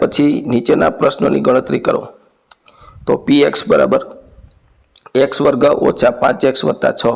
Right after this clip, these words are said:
ના શૂન્ય અને આલ્ફા બીટા કિંમત શોધ્યા વગર નીચેની, નીચેનાની કિંમત શોધો. તો અહીં આપણે બહુપદીના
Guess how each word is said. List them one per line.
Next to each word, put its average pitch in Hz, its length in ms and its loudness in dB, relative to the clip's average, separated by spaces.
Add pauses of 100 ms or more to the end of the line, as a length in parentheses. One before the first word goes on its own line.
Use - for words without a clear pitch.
(400)
ના - 100 -2
શૂન્ય 131 380 0
અને 123 140 -4
આલ્ફા 127 400 0
બીટા 139 300 -2
કિંમત - 360 0
શોધ્યા 127 380 -2
વગર - 180 -2
નીચેની, 131 560 -2 (1000)
નીચેનાની 139 440 0
કિંમત 147 340 0
શોધો. 131 320 -2 (1160)
તો 139 60 0
અહીં 139 120 4
આપણે 143 220 2 (240)
બહુપદીના 139 760 2